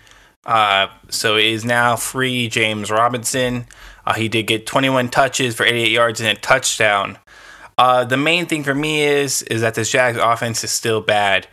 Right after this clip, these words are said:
Uh, the Jags are last in points scored and points per, and aver-, points average per game, uh, this season.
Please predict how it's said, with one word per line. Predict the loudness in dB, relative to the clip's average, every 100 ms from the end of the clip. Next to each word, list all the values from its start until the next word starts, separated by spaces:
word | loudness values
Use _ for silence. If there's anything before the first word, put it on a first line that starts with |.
| -20 -20 -8
Uh, | 0 0 2
the | 2
Jags | 4 4 4
are | 2
last | 4 4 4 2 -2
in | -2
points | -2 -2 -2
scored | -2 2 2 2
and | -2 -2
points | -2 -2 -4
per, | -4 -2 0 0
and | -2 0
aver-, | 0 0 -4 -14 -4
points | -2 0
average | 2 2 0 -4
per | -2
game, | 0 0 0 -4 -10 _ _ _
uh, | 0 2 0
this | -2 -4
season. | -2 -2 -2 -4 -4